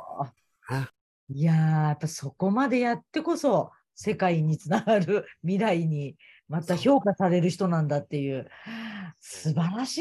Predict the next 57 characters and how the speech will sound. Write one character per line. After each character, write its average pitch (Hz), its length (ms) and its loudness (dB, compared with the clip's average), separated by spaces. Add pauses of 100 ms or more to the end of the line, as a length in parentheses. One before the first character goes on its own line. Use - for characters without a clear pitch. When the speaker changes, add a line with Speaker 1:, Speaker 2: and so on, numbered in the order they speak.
Speaker 2:
い 330 40 -2
で 302 100 -2
す - 140 -6
ね。 220 360 2
あ 185 100 0
の、 180 240 0 (180)
Speaker 1:
だ 117 80 -14
か 113 100 -12
ら - 40 4
も 202 60 6
う - 220 -2
Speaker 2:
葛 - 280 0
飾 339 100 4
北 - 80 -8
斎 247 140 2
も 208 100 -2
ね、 285 220 -2 (160)
Speaker 1:
な 180 140 0
ん - 20 -2
か、 139 60 -6
Speaker 2:
画 - 20 -4
狂 254 180 6
老 247 200 4
人 175 240 -2
っ - 20 -2
て 156 300 2 (240)
言 170 100 4
わ 185 80 8
れ 180 140 6
て 180 120 2
た 226 320 2 (320)
人 202 280 -2
な 156 180 -2
ん 143 40 -4
で 131 60 -8
す 143 120 -6
も 170 80 -2
ん 196 80 0
ね。 190 200 -2 (640)
Speaker 1:
だ 101 140 -6
か 107 120 -8
ら、 90 240 -14 (440)
も 131 160 -10
う、 - 40 -8
Speaker 2:
狂 214 200 4
人。 175 320 4 (1300)
Speaker 1:
ね、 135 400 -2
全 185 320 2
世 165 160 2
界 123 260 -2
を 113 100 -4
敵 175 360 -2
に 180 200 6
回 170 280 4
し - 120 -2
て 190 120 -2
も 139 460 0